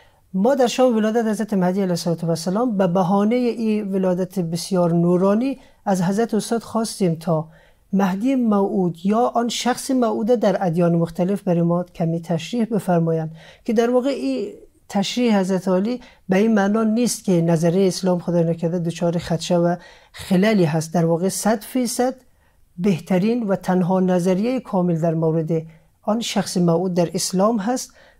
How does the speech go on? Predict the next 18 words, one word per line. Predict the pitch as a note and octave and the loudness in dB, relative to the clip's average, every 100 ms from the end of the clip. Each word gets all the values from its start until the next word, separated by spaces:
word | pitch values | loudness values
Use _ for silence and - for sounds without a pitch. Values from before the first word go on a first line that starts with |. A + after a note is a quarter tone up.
| _ F#3 | _ -2
و | F3 G#3+ B3 A3+ _ _ _ _ _ - | 2 2 0 -4 _ _ _ _ _ -6
انشاءالله | F3 - E3 D#3+ G3 | -6 -2 0 2 0
که | G#3 A#3+ | 0 -2
با | F#3+ E3+ | 0 0
این | G3 C4 | 0 0
بررسی | G#3+ F3+ F3 - A3 C4 - | 0 2 0 -2 -4 -4 -6
به | F3 G3 | -2 -2
اهمیت | - F#3+ G3+ G3+ G#3 A3+ D4 C4 | -2 -2 0 2 2 0 0 0
موضوع | B3 G3+ F3+ F3 F#3 F#3+ E3 E3+ - | 2 2 2 0 0 0 -2 -4 -12
آن | - F#3 F3+ | -4 0 0
عادلی | F3 - F3+ F3 G#3 C4+ C4 | -2 -2 2 2 2 0 0
که | G3 | 0
ما | F3 | 0
منتظرش | D#3+ E3 E3+ D#3+ D#3+ E3 | 0 -2 -2 -4 -4 -6
هستیم | D#3 - A3 C4 C4 - _ _ | -10 -6 -4 -4 -6 -16 _ _
انشاءالله | E3+ - E3+ E3 | -8 -4 -2 -2
پی | E3 E3+ | -2 -6
ببریم. | E3 - - | -6 -12 -20